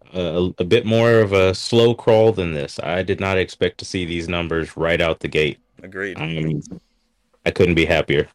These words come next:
Speaker 1: Thank you guys so much.
Speaker 2: <clears throat> I know, I know a lot of us have been feeling the same way. Uh, Sinestro,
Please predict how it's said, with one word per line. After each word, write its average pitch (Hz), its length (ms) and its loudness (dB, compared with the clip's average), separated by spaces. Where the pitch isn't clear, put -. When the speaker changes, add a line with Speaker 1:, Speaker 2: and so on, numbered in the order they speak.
Speaker 1:
Thank 87 260 2
you 82 80 4
guys 78 200 4
so 82 140 2
much. - 400 -4
Speaker 2:
<clears throat> - 280 -20
I 123 80 -10
know, 113 240 -8
I 107 120 -10
know 113 160 -6
a - 20 -4
lot 113 200 -2
of 110 80 -6
us 107 160 -8
have 98 160 -16
been 104 140 -16
feeling 107 280 -10
the 95 60 -16
same 98 300 -12
way. 95 320 -6
Uh, 87 160 -6
Sinestro, 113 560 -8